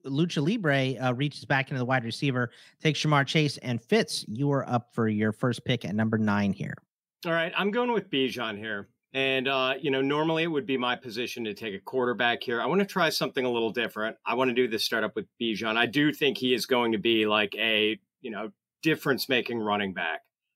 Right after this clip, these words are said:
Speaker 2: for a while. So we're gonna try this in kind of a, a reverse approach.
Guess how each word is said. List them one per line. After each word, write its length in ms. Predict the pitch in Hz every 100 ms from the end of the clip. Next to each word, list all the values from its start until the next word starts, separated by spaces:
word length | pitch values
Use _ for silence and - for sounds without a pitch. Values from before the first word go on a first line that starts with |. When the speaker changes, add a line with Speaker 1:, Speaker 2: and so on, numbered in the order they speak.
| _
Speaker 2:
for 140 | - 120
a 60 |
while. 340 | 104 98 82 -
So 160 | - 131
we're 120 | 160
gonna 140 | 196
try 300 | 190 165 147
this 220 | 135 131
in 80 | 123
kind 220 | 101 139
of 120 | 123 120
a, 20 |
a 440 | 117 - 120 117 - _ _ _ _
reverse 720 | 156 156 139 160 143 - - - _ _ _ -
approach. 720 | 101 131 117 104 101 -